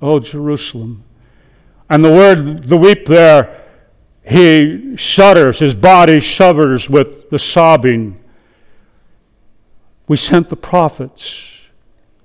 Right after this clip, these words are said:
and you killed them." If you knew, if you knew what was coming, 'cause Jesus knew that there was coming a day that that city would be totally annihilated,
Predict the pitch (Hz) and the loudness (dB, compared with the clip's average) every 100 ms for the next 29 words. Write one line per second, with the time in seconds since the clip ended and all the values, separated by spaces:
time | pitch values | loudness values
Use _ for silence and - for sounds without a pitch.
0 | _ _ - 139 123 - 160 117 95 98 | _ _ -6 -4 -4 -4 -4 -4 -8 -14
1 | - _ _ _ _ _ _ _ _ _ | -18 _ _ _ _ _ _ _ _ _
2 | _ _ _ _ _ _ _ _ 156 170 | _ _ _ _ _ _ _ _ -4 0
3 | 185 180 202 180 165 98 135 233 269 - | 2 2 2 0 -4 -6 -14 -12 -8 -6
4 | 170 170 170 220 196 190 180 170 - - | 0 0 2 2 0 -2 -6 -12 -10 -6
5 | 190 160 120 98 _ _ _ _ _ _ | -4 -4 -6 -12 _ _ _ _ _ _
6 | _ - 160 120 92 185 233 180 151 160 | _ -10 -8 -6 -2 0 0 -2 -6 -2
7 | 190 180 156 156 165 151 - 196 202 170 | 0 2 0 0 -2 -4 -4 -4 -2 -2
8 | 143 156 156 135 170 160 - 214 185 170 | 0 0 0 -2 -4 -6 -4 -2 0 -2
9 | 143 143 170 190 190 180 175 185 160 139 | -2 -4 -2 -4 -2 -4 -4 -4 -2 -2
10 | 120 | -4